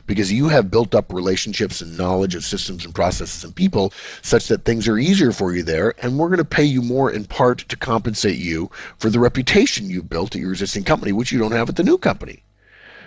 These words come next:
But many folks don't know that exists, and sometimes an acquiring company don't offer enough to cover it. And essentially they're saying the candidate doesn't have any goodwill,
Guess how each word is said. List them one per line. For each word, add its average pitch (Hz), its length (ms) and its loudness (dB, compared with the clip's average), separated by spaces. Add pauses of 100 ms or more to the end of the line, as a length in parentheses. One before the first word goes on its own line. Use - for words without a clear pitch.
(220)
But 113 220 -2
many 170 180 2
folks 127 320 2
don't 117 260 2
know 113 140 4
that 101 160 4
exists, 104 720 0 (960)
and 113 320 4 (560)
sometimes - 500 2
an 101 100 2
acquiring 113 520 2
company 87 480 -6 (480)
don't 139 240 4
offer 135 340 4
enough 117 240 2
to - 80 -6
cover 240 340 4
it. - 200 -12 (520)
And 87 100 -2
essentially 82 420 0
they're 80 140 0
saying - 320 4
the 85 80 4
candidate 87 480 -4
doesn't 80 380 -6
have 143 340 2
any 73 140 -8
goodwill, 73 640 -6